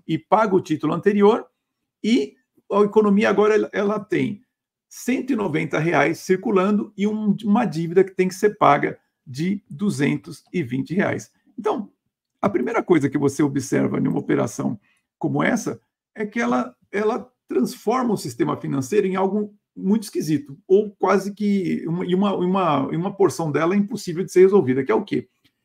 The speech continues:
Ele é um sistema financeiro esquisito porque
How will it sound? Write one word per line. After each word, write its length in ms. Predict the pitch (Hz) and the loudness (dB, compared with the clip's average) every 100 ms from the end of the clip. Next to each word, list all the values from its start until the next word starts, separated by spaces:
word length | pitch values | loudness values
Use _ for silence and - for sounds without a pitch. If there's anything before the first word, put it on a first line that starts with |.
| _ _ | _ _
Ele 160 | 415 453 | 2 2
é 60 | |
um 80 | 427 | 0
sistema 400 | - - 180 160 | -2 2 4 2
financeiro 480 | - 160 147 143 143 | 0 -2 0 0 -2
esquisito 540 | 139 202 135 233 - | 0 0 2 0 0
porque 440 | - 190 226 220 | -2 -2 0 -2